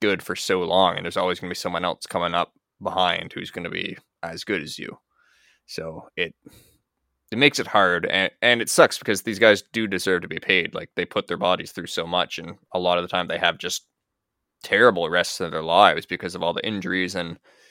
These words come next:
medical and physical problems that they have to deal with. Um, but so obvi-, I, I think they do deserve to get paid, but at the end of the day, there's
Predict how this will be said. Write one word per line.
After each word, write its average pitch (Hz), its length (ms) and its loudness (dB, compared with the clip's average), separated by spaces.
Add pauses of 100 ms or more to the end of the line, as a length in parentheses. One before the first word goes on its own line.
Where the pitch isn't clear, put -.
(340)
medical 98 540 2
and 85 120 -10
physical 110 320 -4
problems 85 360 -2
that - 100 -20
they 90 80 -2
have 90 120 -6
to - 80 -20
deal 110 300 0
with. - 300 -8 (800)
Um, 71 440 -8 (380)
but 82 240 -2 (300)
so 95 240 0
obvi-, 104 360 2
I, 98 220 4
I 95 60 4
think 101 200 -4
they 87 100 -2
do 101 160 0
deserve 92 240 -4
to 80 40 -16
get - 140 -4
paid, 87 300 0
but 82 280 -6
at 95 120 -4
the 101 80 -6
end 90 80 -2
of 87 60 -2
the 85 60 -2
day, 92 300 0
there's 85 380 -6